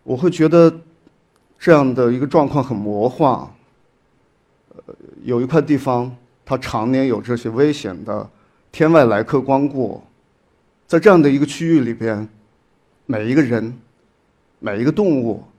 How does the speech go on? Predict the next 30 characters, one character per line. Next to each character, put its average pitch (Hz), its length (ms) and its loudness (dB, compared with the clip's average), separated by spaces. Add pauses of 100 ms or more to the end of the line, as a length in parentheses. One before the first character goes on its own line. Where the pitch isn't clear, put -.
(420)
每 120 220 0
一 - 20 4
株 165 160 2
植 120 300 -10
物、 147 340 0 (540)
每 120 180 0
一 147 40 4
片 160 200 4
田 127 320 -2
野 143 100 6
和 127 200 -4
每 110 260 -2
一 120 80 -6
条 120 180 -4
河 113 360 -2
流， 107 280 -2 (360)
都 226 160 6
有 180 120 8
可 123 200 -6
能 110 160 -8
被 131 100 0
这 127 100 -4
个 123 60 -2
天 127 180 -4
外 131 120 2
来 110 180 0
客 120 180 -4
所 107 280 -12
扎 120 200 0
中。 120 300 -4